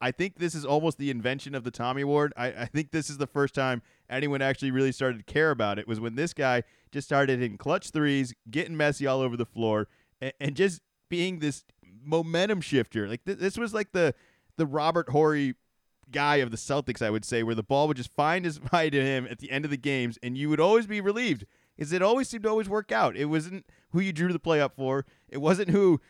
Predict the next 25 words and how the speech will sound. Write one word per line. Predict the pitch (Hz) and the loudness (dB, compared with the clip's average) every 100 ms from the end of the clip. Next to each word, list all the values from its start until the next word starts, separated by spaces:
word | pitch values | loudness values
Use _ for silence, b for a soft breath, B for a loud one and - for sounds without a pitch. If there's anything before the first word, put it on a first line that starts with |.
| b | b
the | - | -6
other | 170 170 | -4 -2
team | 180 185 165 | -2 -2 0
was | 139 | 2
really | 170 160 | 4 4
worried | 151 165 156 | 4 4 4
about | 143 131 | 0 -2
shooting, | 165 165 131 123 | 0 2 2 -2
but | 107 131 - _ _ | -8 -10 -12 _ _
there | 175 | -6
was | 170 | -2
a | 160 | -2
confidence | 190 190 175 170 139 | 2 2 2 -2 -2
in | 143 | 0
it, | 127 135 | 0 -2
and | 127 | -4
I | 127 | -6
thought | 143 156 | -2 -2
he | 151 | -2
made | 147 139 | 0 0
a | 127 | 0
bunch | 113 143 147 | 0 -2 -2
of | 135 | -2
big | 131 | -4
plays. | - 113 110 107 | -2 -2 -2 -2